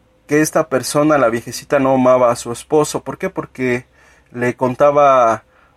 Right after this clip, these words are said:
puras, puras cosas malas que había hecho el hombre en su juventud, que la había engañado,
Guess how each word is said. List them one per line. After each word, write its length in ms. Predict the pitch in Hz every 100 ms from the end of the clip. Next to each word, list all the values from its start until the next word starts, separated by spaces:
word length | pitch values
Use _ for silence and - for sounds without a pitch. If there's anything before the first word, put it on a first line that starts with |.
| _
puras, 840 | - 143 151 147 135 139 - - - - _ _ _ _ _ _ _ _ _ _ _
puras 280 | - 175 165
cosas 480 | - 156 151 143 -
malas 540 | 143 156 170 190 -
que 140 | - 120
había 260 | 127 131
hecho 280 | 131 - 147
el 100 | 123
hombre 280 | 131 131 123
en 80 | 117
su 140 | -
juventud, 500 | - 113 110 131 151
que 140 | -
la 80 | 107
había 140 | 107 110
engañado, 800 | 107 110 127 147 147 143 147